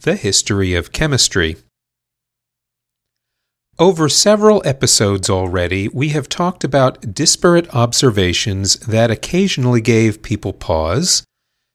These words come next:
such as nineteenth century observations on acid rain,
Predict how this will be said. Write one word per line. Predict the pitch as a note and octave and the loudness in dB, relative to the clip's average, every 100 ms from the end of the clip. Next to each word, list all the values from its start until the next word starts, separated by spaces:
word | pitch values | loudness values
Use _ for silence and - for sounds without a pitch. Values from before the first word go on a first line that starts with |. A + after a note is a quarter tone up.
| - | -6
such | - C#3+ C3+ B2+ | 0 2 2 4
as | A2+ G#2+ G2+ F#2+ - | 4 4 2 0 -2
nineteenth | A2+ A#2 C3 - A2+ G#2 | 0 0 0 -2 -2 0
century | - B2 A2+ - G#2+ A2+ | 0 0 0 0 0 2
observations | G#2+ - A#2 G#2 G#2 G2 A2+ G#2 G2 - | 0 0 0 0 0 0 -4 -4 -4 -4
on | G#2+ F#2+ F#2 - | -2 -2 -4 -4
acid | G#2+ G2 - F2+ | -2 0 -2 -2
rain, | F2+ F2 F2 G#2+ F#3+ | -2 -2 -2 -2 -4